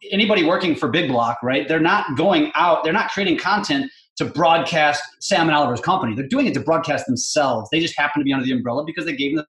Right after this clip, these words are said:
the best platform to be, to succeed, right? So you are an entrepreneur. You are, you, you own your own business, even though you're under the Big Block name or whatever name you're under. And so look at it that way and, and look at social media as a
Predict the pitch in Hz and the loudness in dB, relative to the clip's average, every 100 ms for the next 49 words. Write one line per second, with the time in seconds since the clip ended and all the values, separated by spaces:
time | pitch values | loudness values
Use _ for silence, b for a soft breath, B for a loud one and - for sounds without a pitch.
0 | - 139 147 - 147 143 139 131 - b | -6 -4 -4 -2 -2 -2 -4 -4 -6 b
1 | b _ - 160 156 143 - 131 - 220 | b _ -6 -2 -2 -4 -6 -6 -4 -2
2 | 104 117 131 - B B B - 196 175 | -2 -2 -2 -4 B B B -2 0 0
3 | 175 - 127 160 226 160 143 139 131 - | -2 -8 -4 0 4 6 4 2 0 -2
4 | 143 113 101 104 135 226 190 151 139 143 | -2 -4 -6 -6 0 2 4 4 4 0
5 | - 139 - 151 226 175 208 196 196 196 | -2 -4 -4 -2 0 2 2 4 4 2
6 | 135 254 180 - - - - 285 160 147 | 2 0 0 -4 -6 -10 -6 0 2 2
7 | 151 147 143 127 - 139 113 120 120 - | 2 0 0 -2 -4 -4 -2 -2 -2 -8
8 | _ _ - 151 156 113 123 143 151 135 | _ _ -2 0 2 0 0 4 4 4
9 | 131 131 127 117 156 107 - B B _ | 2 2 2 0 -2 -4 -8 B B _
10 | - 147 - 165 170 214 160 127 127 120 | -4 -4 0 0 2 2 0 -2 -2 -2
11 | 120 120 113 113 139 139 139 139 160 226 | -2 -4 -4 -2 -2 -2 -2 0 0 0
12 | 202 - - 175 175 - 139 160 170 139 | -2 -4 -4 -2 -2 0 0 2 2 0
13 | 139 117 | -2 -8